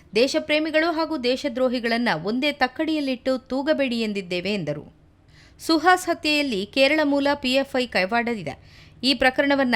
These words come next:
ಎನ್ ಐ ಎಗೆ ವಹಿಸಲಾಗಿದೆ. ಇದರಿಂದ ಸತ್ಯಾಂಶ ಹೊರಗೆ ಬರಲಿದೆ ಎಂದರು. ಬೆಂಗಳೂರಿನಲ್ಲಿ we are with police, ಆದ್ರೆ ಮಂಗಳೂರಿನಲ್ಲಿ we are not with police ಎಂದು ಎಚ್ಚರಿಕೆಯನ್ನು ನೀಡಿದ್ರು.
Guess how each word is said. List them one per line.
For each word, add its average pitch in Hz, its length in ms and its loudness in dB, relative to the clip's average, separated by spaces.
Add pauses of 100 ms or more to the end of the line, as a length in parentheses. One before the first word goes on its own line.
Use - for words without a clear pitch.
ಎನ್ 214 280 0
ಐ 269 100 2
ಎಗೆ 233 240 0
ವಹಿಸಲಾಗಿದೆ. 208 880 -2
ಇದರಿಂದ 269 340 -2 (380)
ಸತ್ಯಾಂಶ 311 640 2
ಹೊರಗೆ 285 380 2
ಬರಲಿದೆ 220 380 -2
ಎಂದರು. 165 480 -4
ಬೆಂಗಳೂರಿನಲ್ಲಿ 330 800 6
we 269 240 0
are 285 240 6
with 240 220 -6
police, 190 380 -4
ಆದ್ರೆ 202 260 0
ಮಂಗಳೂರಿನಲ್ಲಿ 262 800 0
we 220 180 -2
are 226 200 2
not 220 400 -2
with 247 180 -6
police 233 460 -4
ಎಂದು 185 380 -8
ಎಚ್ಚರಿಕೆಯನ್ನು 220 760 -6
ನೀಡಿದ್ರು. 147 380 -10